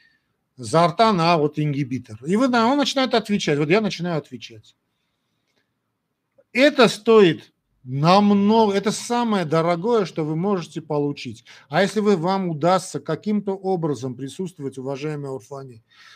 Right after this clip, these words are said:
на вот, э, контакте бо-, врача, профессора вашего и больного, когда вот знакомится, как он расспрашивает,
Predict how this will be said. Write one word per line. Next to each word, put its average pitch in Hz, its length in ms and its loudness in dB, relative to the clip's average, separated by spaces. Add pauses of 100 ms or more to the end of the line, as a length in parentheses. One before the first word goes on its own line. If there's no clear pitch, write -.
(140)
на 170 580 0 (640)
вот, 147 400 -2
э, 139 180 -2 (200)
контакте 160 540 0
бо-, 147 280 0
врача, 139 640 -2
профессора 160 600 -2
вашего 127 440 -8
и 151 280 -4
больного, 151 460 0
когда 139 240 -6
вот 135 180 -4
знакомится, 147 760 -6
как 151 200 -8
он 147 100 -6
расспрашивает, 143 760 -8